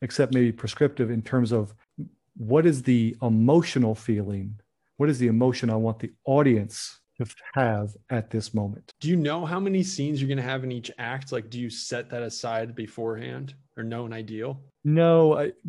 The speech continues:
Speaker 1: generally for me, it's like ten, ten, and ten. It's, it's like a third, a third, a third. But it can, you know, depending on, again, many paths, many stories, right? I mean, the other thing with,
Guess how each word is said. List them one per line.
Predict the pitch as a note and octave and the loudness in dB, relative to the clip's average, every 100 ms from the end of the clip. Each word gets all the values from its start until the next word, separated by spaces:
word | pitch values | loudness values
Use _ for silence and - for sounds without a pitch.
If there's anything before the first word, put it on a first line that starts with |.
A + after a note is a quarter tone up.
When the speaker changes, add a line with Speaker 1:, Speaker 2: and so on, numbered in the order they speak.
| D3 | -2
Speaker 1:
generally | C3 F3+ F3+ D#3+ D#3 C#3+ B2+ C3+ - | 4 6 6 4 6 6 4 -2 -12
for | - D3+ | -2 2
me, | C#3 D#3+ D3 B2+ A#2+ C#3 | 4 6 8 6 4 -2
it's | - | -2
like | B2+ A2+ - | 0 0 -2
ten, | - A#2+ | 2 4
ten, | A2+ A2+ | 4 2
and | G#2 G#2 | 0 0
ten. | G#2+ G#2+ A2 - A#2 | -2 -2 -4 -10 -12
It's, | - | -8
it's | C3+ - | -8 -2
like | A2+ | -2
a | A2 | -2
third, | - A#2 A2+ | 2 2 2
a | |
third, | G#2 A#2 A2 | 0 0 0
a | |
third. | G#2 A#2+ A2+ C#3 - _ | -2 0 0 0 -6 _
But | B2 A2+ - _ | 0 0 -2 _
it | C#3 | -2
can, | - C3 A#2 A#2 A3 | 2 4 4 -2 -6
you | D#3+ | 2
know, | C3 | 2
depending | A2+ A#2 C3 A#2+ A#2 | 2 2 2 4 4
on, | A2+ A2 | 2 0
again, | D#3 C3+ G#2 | 2 2 4
many | B2 B2 | 6 6
paths, | A#2+ A2 G#2+ - - - A#2+ | 4 0 -2 -4 -10 -8 -2
many | A#2 A2+ | 0 0
stories, | - A2+ G#2+ G#2+ A2+ | 0 0 0 0 -2
right? | G#2 G#2+ | 0 -2
I | - _ - | -6 _ 0
mean, | E3 | 4
the | D#3+ D#3+ | 4 4
other | F#3+ G3+ | 4 2
thing | - C3+ A2+ | 4 2 4
with, | A2 A2 G#2 - | 4 2 0 -8